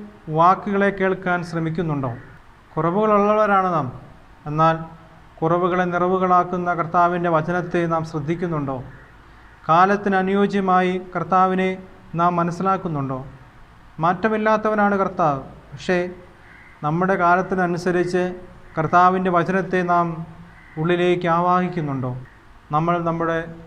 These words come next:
ചെവികളെ അടച്ചു വച്ചിരിക്കുകയാണ്. ചിലപ്പോൾ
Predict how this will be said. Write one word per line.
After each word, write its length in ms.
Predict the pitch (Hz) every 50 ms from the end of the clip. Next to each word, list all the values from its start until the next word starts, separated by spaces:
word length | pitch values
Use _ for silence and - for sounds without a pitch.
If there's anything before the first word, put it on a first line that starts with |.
| -
ചെവികളെ 640 | - 156 156 165 165 170 170 170 170 165 160 165 165 - - - - - - - - - - - - - -
അടച്ചു 280 | 175 175 175 175 180 196
വച്ചിരിക്കുകയാണ്. 680 | 180 165 165 165 156 151 143 156 156 147 143 131 123 120 117 - - - - - - - - -
ചിലപ്പോൾ 540 | 165 165 170 170 190 196 196 196 196 196